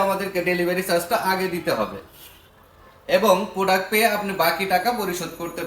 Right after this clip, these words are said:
পারবেন। তো সুমন ভাই, আমাদের প্রত্যেকটা গিজারের ওয়ারেন্টি গ্যারান্টি যদি বলি, এক বছরের সমস্ত সার্ভিস ফ্রি পাবেন।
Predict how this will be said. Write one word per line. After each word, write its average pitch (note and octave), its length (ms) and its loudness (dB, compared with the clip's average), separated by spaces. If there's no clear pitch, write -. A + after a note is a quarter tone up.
পারবেন। G#2+ 280 -2
তো F#3+ 120 -4
সুমন A#3 300 2
ভাই, F3+ 120 8
আমাদের G#3 320 2
প্রত্যেকটা G#3+ 500 2
গিজারের G#3 360 0
ওয়ারেন্টি G3 440 0
গ্যারান্টি G3 360 -2
যদি F3+ 160 -10
বলি, D#3 220 -4
এক G3 60 4
বছরের G#3 400 0
সমস্ত G#3 260 -2
সার্ভিস F#3+ 360 0
ফ্রি F3 120 2
পাবেন। D#3 240 0